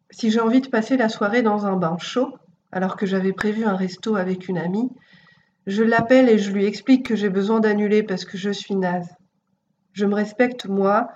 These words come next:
mon corps, mes limites physiques, mon besoin de sommeil et de glandage. Et je me remercie aussi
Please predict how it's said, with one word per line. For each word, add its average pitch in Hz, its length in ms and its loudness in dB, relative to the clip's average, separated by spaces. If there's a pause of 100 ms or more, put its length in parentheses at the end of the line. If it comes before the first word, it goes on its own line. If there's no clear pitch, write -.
(300)
mon 202 200 -2
corps, 208 480 0 (200)
mes 196 140 2
limites 214 380 0
physiques, 220 600 -6 (680)
mon 202 160 0
besoin 214 320 4
de 262 60 0
sommeil 226 560 0
et 247 140 2
de 214 120 2
glandage. 185 720 -4 (640)
Et 226 200 4
je 214 120 2
me 208 80 2
remercie 202 640 0
aussi 254 420 -2